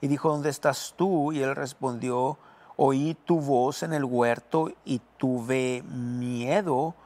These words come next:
porque estaba desnudo." Oh, antes no se escondían de Dios y estaba desnudo. En el dos quince dice de Génesis, "Tomó pues Jehová Dios al hombre y lo puso en el huerto de Edén para que lo labrara y lo guardase." Y estaba desnudo y no,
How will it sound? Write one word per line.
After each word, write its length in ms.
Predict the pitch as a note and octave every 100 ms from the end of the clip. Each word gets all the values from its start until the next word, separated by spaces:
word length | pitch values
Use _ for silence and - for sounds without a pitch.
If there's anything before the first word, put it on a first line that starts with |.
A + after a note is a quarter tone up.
| - -
porque 240 | - C3+ C3
estaba 420 | - - A2+ A#2+
desnudo." 800 | B2 A#2+ - C#3 F3+ B3 G3+ G#2+ - -
Oh, 460 | - - - A#2 -
antes 340 | A#2+ C3 A3
no 140 | G#3 E3+
se 100 | F#3
escondían 600 | - D#3 C3 A#2 C3 D#3
de 120 | D#3+
Dios 480 | E3 B3 A#3+ - - _ _ _ _ -
y 80 | D3
estaba 400 | - B2 A#2+ B2
desnudo. 800 | B2+ - B2+ C#3 G#3 F#3+ A2 G2+ _ _ - _ -
En 100 | B2+
el 140 | A#2+
dos 280 | B2 C#3+ -
quince 480 | - C#3+ G3 E3 D3
dice 340 | C3 C3 D3
de 100 | B2+
Génesis, 640 | A2 B2+ C3 E3+ - G3 -
"Tomó 360 | B2+ A#2+ C#3
pues 260 | - D3 -
Jehová 260 | D3 B2+
Dios 260 | C3+ C3+ -
al 140 | E3 A#2+
hombre 280 | A#2+ D#3
y 20 | F#3
lo 140 | E3+
puso 280 | - C3 -
en 100 | D#3
el 100 | C3
huerto 420 | B2+ B2+ - D#3+
de 120 | C3+
Edén 340 | A2+ C3+ C4 - - - - -
para 220 | - C3+ C3
que 120 | C3
lo 120 | B2+
labrara 360 | B2 A#2 A#2+ D#3
y 60 |
lo 100 | D3+
guardase." 800 | C3 B2+ C3 A2+ A#2 E3+ G3+ -
Y 60 | C3+
estaba 340 | - E3+ A2+
desnudo 640 | F3+ - D#3+ F3+ D#4+ F#3 C#3
y 80 |
no, 240 | - D#2+